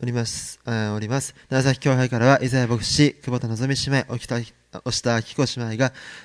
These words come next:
えー、行っておられますので、ぜひ覚えてお祈りください。また、先ほど、えー、メッセージの時にありましたけれども、えー、今日この後、えー、今日の午後六時からですね、この場所で、えっと、東京アンテオキ教会とカンボジア個人で生中継のインターネットティーブイが、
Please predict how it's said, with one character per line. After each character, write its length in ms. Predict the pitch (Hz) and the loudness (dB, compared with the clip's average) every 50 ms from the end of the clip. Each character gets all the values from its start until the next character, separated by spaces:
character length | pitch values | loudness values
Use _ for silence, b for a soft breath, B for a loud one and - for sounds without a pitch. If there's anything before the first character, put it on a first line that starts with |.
| B B | B B
え 40 | 110 | -2
ー、 200 | 110 107 104 104 | 0 0 0 0
行 40 | 104 | -2
っ 20 | 107 | -2
て 160 | - 110 107 | -2 -2 0
お 20 | |
ら 80 | 107 107 | 0 0
れ 80 | 107 | -2
ま 140 | 104 110 113 | -2 -2 -4
す 80 | - - | -4 -6
の 80 | 113 104 | -4 -4
で、 80 | 110 | 0
ぜ 100 | 117 131 | 0 0
ひ 120 | 135 135 151 | 2 4 4
覚 160 | 120 120 127 | 4 4 2
え 40 | 123 | 0
て 60 | 117 | 0
お 60 | 110 | -2
祈 100 | 110 117 | -2 -4
り 60 | 117 | -4
く 60 | 113 117 | -4 -4
だ 100 | 120 113 | -6 -2
さ 160 | - 139 131 | 0 2 2
い。 80 | 120 - B B B B B B B | 0 0 B B B B B B B
ま 80 | - 147 | -2 2
た、 240 | 139 151 143 127 - | 4 6 6 4 2
先 180 | - - - | -2 0 2
ほ 60 | 185 175 | 4 4
ど、 160 | 170 165 131 | 6 6 6
え 240 | 147 151 143 143 160 | 4 4 4 2 0
ー、 180 | - 131 120 113 | 0 -2 0 0
メ 80 | 123 131 | 0 0
ッ 0 | |
セ 100 | - 143 | 0 -2
ー 40 | 127 | -2
ジ 40 | 120 | -2
の 80 | 113 | -4
時 140 | 113 107 110 | -6 -6 -4
に 80 | 107 107 | -2 -2
あ 20 | |
り 80 | 113 117 | 0 0
ま 100 | 117 117 | -2 -2
し 80 | - | -2
た 120 | - 113 104 | -4 -6 -6
け 80 | 107 | -4
れ 80 | 110 107 | -6 -6
ど 80 | 107 | -2
も、 200 | 107 127 143 139 B B B B B B B - | 2 2 2 2 B B B B B B B 0
え 100 | 107 104 | 0 2
ー、 100 | - - | 6 8
今 140 | 175 147 | 8 8
日 40 | 127 - | 8 6
こ 60 | 151 | 4
の 100 | 151 151 | 4 4
後、 200 | 147 - 139 - - | 4 2 -2 -4 -2
え 40 | 120 113 110 107 | 0 0 2 2
ー、 120 | 107 104 - | 0 0 0
今 200 | 127 110 107 104 | 0 0 0 -2
日 60 | 107 | -2
の 40 | 104 | 0
午 120 | 113 147 | 2 4
後 100 | 139 123 | 6 6
六 240 | 110 135 143 190 202 | 6 6 6 6 2
時 100 | 202 180 | 0 -2
か 80 | 135 104 | -4 -4
ら 80 | - | -4
で 100 | - 92 - | -6 -10 -8
す 100 | - - | -2 0
ね、 180 | 139 135 135 B B B B B | 0 0 0 B B B B B
こ 80 | - 127 | 0 0
の 80 | 123 | 2
場 100 | 117 120 | 2 2
所 140 | 117 - 120 | 0 0 2
で、 240 | 117 147 151 139 B B B B B B B | 4 4 4 4 B B B B B B B
え 100 | - 101 | -4 -4
っ 20 | 98 | -2
と、 160 | - 104 95 | 0 -2 0
東 180 | - 147 160 170 | 2 2 2 4
京 140 | - 190 180 | 6 4 4
ア 60 | 180 | 4
ン 40 | 170 | 4
テ 80 | - | 2
オ 80 | 190 170 | 2 2
キ 140 | 156 170 - | 2 0 2
教 180 | 180 180 165 | 2 2 2
会 220 | - - 139 127 120 | 4 2 2 2 2
と 160 | - 110 104 | 2 0 0
カ 160 | - 127 123 | 2 0 0
ン 80 | 123 123 | 2 2
ボ 100 | 127 120 | 0 2
ジ 140 | 113 120 | 2 2
ア 80 | 120 117 | 2 2
個 100 | 123 123 | 0 -2
人 260 | 113 110 117 110 101 101 | -2 -2 -4 -4 0 2
で 160 | 101 95 92 | 2 2 2
生 220 | 104 110 131 143 | 2 2 2 2
中 240 | 135 - - 190 190 | 0 0 0 0 0
継 200 | - - 131 110 | 2 2 2 2
の 160 | 104 95 - - | 2 0 0 0
イ 80 | 107 | -4
ン 80 | 113 110 | -4 0
タ 140 | - 120 120 | 0 2 2
ー 20 | |
ネ 60 | 113 | 0
ッ 40 | 113 | 0
ト 120 | - 123 | -2 -4
テ 160 | - - 127 120 | -6 -4 -4 -4
ィ 60 | 117 | -2
ー 20 | |
ブ 60 | 117 120 | -2 -2
イ 200 | 117 113 107 101 | -2 -2 -2 -2
が、 220 | 101 107 107 - | -2 -2 -2 -4